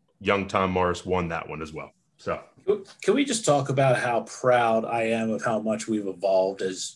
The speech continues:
Speaker 2: a human species since this time?
Speaker 1: <laughs>
Speaker 2: Like, they, they said, "Oh, if someone wins it three times, we're just, they're just gonna keep the belt."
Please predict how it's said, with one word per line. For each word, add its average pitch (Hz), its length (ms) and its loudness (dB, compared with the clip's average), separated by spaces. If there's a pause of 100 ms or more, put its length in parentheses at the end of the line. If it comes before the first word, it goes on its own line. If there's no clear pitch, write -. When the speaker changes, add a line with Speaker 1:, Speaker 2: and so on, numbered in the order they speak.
Speaker 2:
a 95 40 -4
human 104 420 -4
species 95 640 -6
since 98 240 -8
this 95 200 -6
time? 98 360 -6 (100)
Speaker 1:
<laughs> - 0 - (320)
Speaker 2:
Like, 113 160 4 (380)
they, 151 200 10 (200)
they 165 220 6
said, 147 540 4 (300)
"Oh, 120 460 4 (220)
if 135 160 0
someone 170 380 4
wins 156 200 6
it 139 100 0
three 147 220 2
times, 135 420 2
we're 127 140 2
just, 117 420 -6
they're 127 140 2
just 120 200 -2
gonna 117 160 0
keep - 440 0
the 123 100 -8
belt." 113 420 4